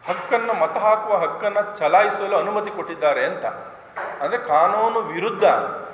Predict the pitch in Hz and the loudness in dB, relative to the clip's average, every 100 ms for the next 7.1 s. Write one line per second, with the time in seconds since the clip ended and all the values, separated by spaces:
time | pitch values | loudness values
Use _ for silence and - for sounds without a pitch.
0 | - - 180 196 202 202 170 196 175 165 | -10 -4 -2 -2 -2 -6 -8 -4 0 2
1 | 165 165 165 151 175 254 170 160 160 170 | 2 -2 -8 -6 -4 0 0 -2 -4 -6
2 | 165 185 170 170 156 143 151 208 131 - | -8 -8 -8 -8 -6 -4 -4 0 0 0
3 | - - 147 233 - - - - 143 220 | -4 -4 -4 -4 -10 -16 -20 -20 -6 -4
4 | 208 180 190 190 175 170 165 - - 175 | -2 0 0 4 4 4 2 -4 -2 -2
5 | 214 208 131 - - - - - - - | 0 2 0 -2 -8 -12 -16 -18 -20 -20
6 | 156 160 151 160 175 175 160 156 151 151 | -8 -4 -2 0 2 2 0 2 2 2
7 | 160 | 0